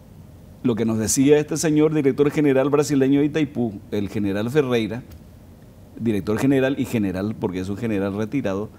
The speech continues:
es sencillamente que el tratado, uno decía que no obliga, el tratado es categórico, obliga,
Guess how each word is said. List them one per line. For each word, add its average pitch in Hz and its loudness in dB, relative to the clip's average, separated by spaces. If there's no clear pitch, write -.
es 135 0
sencillamente 156 0
que 175 -2
el 170 -4
tratado, 165 0
uno 180 2
decía 170 0
que 165 -4
no 156 2
obliga, 98 -2
el 107 -2
tratado 113 -2
es 127 -4
categórico, 101 -4
obliga, 95 -4